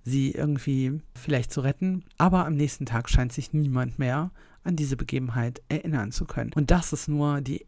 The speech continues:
erste Sache von sehr vielen Merkwürdigkeiten,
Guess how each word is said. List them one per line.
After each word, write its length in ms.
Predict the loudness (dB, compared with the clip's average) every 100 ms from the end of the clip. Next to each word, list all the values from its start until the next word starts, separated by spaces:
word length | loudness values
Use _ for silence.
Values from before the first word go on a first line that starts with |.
| -2
erste 800 | 0 0 -2 0 2 2 0 -4 _ -8 0
Sache 340 | 0 2 -2
von 380 | -2 -4 -2 0
sehr 220 | 0 0
vielen 340 | 0 -2 0
Merkwürdigkeiten, 1000 | 0 0 -2 -2 -2 -4 -4 -2 -4 -6